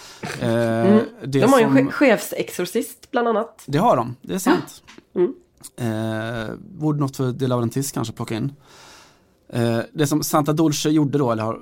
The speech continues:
Speaker 1: har befunnits ha gjort, är alltså att hon har botat en, en födande kvinna som då låg inför döden. Och hon har gett en blind synen tillbaka. Det tycker jag är ett sorts grundkrav för att
Speaker 2: Mm.
Speaker 1: bli helgon.
Speaker 2: Ja, det är lite
Speaker 1: Eh.
Speaker 2: Sa-, Santa Lucia-grejen där, ja.
Speaker 1: Mm, precis. Eh,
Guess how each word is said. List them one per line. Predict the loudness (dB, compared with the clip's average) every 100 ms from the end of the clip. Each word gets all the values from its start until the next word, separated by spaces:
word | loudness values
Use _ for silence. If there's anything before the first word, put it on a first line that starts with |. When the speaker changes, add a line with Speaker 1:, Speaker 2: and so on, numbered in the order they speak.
| -12
Speaker 1:
har | -12
befunnits | -12 -8 -8 -6 -6 -4 -6 -10
ha | -8 -4
gjort, | -4 -6 -10 -12 -12 -6
är | -4 -2
alltså | -4 -6
att | -4
hon | -4
har | -4
botat | -2 -2 -2 -2
en, | -2 -2 -4
en | -4
födande | -2 -4 -2 -6
kvinna | -4 -2 -2 -2
som | -4 -4
då | -4 -6 -10 -16
låg | -10 -6 -4
inför | -4 -6 -8 -12 _
döden. | -2 0 0 0 -2 -6 -20 -20 -20 -20
Och | -6 -6 -2
hon | 2
har | 2
gett | 2
en | 0 0
blind | 0 0 -2 -6
synen | -10 -4 -2 -2 -4
tillbaka. | -2 -2 -2 -4 -4 -4
Det | -8
tycker | -8 -6
jag | -6
är |
ett |
sorts | -6 -10
grundkrav | -2 0 -2 -4 -4 -4
för | -8 -10
att | -12 _ 2
Speaker 2:
Mm. | 4 4 0
Speaker 1:
bli |
helgon. | -4 -4 -8 -10 -16 -20 -20 -20 -12
Speaker 2:
Ja, | -4
det | 2
är |
lite | 2 2 -2
Speaker 1:
Eh. | -2
Speaker 2:
Sa-, | -6 -2
Santa | -2 -2
Lucia-grejen | -4 -2 -2 -4 -6 -8
där, | -8
ja. | -4
Speaker 1:
Mm, | 4 6 6 4
precis. | 2 -6 -6 -8 -12
Eh, | -10 -4 -2 0 -2